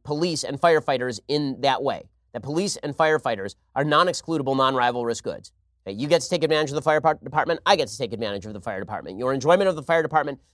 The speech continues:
does not decrease my enjoyment of the fire department. Your enjoyment of the, of the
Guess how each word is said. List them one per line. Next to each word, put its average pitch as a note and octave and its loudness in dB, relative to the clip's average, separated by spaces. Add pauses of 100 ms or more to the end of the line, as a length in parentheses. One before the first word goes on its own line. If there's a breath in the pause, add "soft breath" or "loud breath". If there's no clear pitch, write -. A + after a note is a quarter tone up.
does C3+ -6
not D3 2
decrease D#3+ -2 (200)
my D3 0
enjoyment C#3 0
of C3 -4
the C3 -6
fire B2+ 2
department. G#2 -6 (300)
Your D3+ 4
enjoyment D3+ 0
of C3+ 2
the, C3+ -2
of B2 -2
the B2+ -6